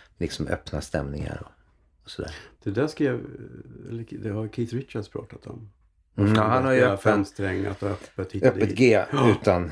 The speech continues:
Speaker 1: tjocka
Speaker 2: Ja.
Speaker 1: E-strängar.
Speaker 2: Ja.
Speaker 1: Mm.
Speaker 2: För han tyckte att, "Nej, men nu vill jag, nu har jag gjort allt jag kan med de här. Nu vill jag börja med de här."
Speaker 1: Mm.
Speaker 2: Så, eh,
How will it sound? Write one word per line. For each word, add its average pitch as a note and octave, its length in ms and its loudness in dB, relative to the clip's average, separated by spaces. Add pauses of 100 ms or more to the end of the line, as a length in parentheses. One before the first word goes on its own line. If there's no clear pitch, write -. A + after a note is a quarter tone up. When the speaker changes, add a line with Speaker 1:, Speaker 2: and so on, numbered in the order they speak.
(140)
Speaker 1:
tjocka G#2 360 4
Speaker 2:
Ja. F2 100 4
Speaker 1:
E-strängar. F#2 400 0
Speaker 2:
Ja. G2 360 0
Speaker 1:
Mm. F#2 240 -4 (260)
Speaker 2:
För A#2 100 0
han A2 100 2
tyckte G#2+ 260 -4
att, G2 120 -8
"Nej, A#2+ 100 -4
men D3 140 0
nu E3+ 220 0
vill E3 140 -2
jag, D3+ 260 -4 (420)
nu D#3+ 120 -6
har D#3+ 120 0
jag C3 100 2
gjort A#2+ 240 -2
allt G2 240 -4
jag G2+ 120 -10
kan G#2 180 -8
med G#2+ 120 -8
de G2+ 100 -8
här. G2+ 300 -8
Nu - 160 -10
vill A#2+ 100 -6
jag A#2 180 -8 (380)
börja G2+ 140 -4
med F2+ 100 -4
de E2+ 80 -8
här." A2 260 -4
Speaker 1:
Mm. F2+ 240 -2
Speaker 2:
Så, - 120 -12 (1600)
eh, B2+ 40 -16